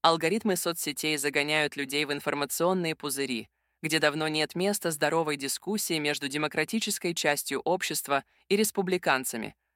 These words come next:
зато есть постоянное противостояние. Традиционные американские сми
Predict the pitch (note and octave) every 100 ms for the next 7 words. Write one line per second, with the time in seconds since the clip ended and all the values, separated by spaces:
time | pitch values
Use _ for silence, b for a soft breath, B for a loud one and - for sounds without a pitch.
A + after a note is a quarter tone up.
0 | _ - D#3 - D3+ C3 - - E3 -
1 | D#3 C#3 C#3+ F3 F3+ E3+ F3 E3 D#3+ -
2 | D3+ C3 B2+ A#2+ - _ _ _ _ F3+
3 | E3 E3 - G#3 B3 A3+ F3 D#3 D3 D3+
4 | C#3 - C3+ - E3 G3